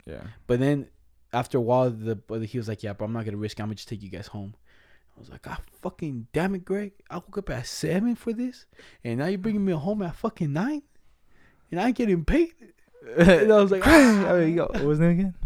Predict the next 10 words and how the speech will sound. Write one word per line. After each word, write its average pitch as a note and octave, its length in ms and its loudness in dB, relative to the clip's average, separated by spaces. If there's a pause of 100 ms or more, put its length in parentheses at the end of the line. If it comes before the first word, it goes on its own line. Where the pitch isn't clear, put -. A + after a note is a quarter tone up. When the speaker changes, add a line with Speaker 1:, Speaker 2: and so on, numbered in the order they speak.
Speaker 2:
Greg. F#3+ 440 -2
Speaker 1:
Greg, A3+ 340 2
come A#3+ 160 2
on, A#3 400 0
bruh. C4+ 280 2 (600)
Speaker 2:
God. E3+ 220 -2
Speaker 1:
You C#3+ 120 -4
playing C4+ 180 8
with G#3 80 4
me. D3 320 4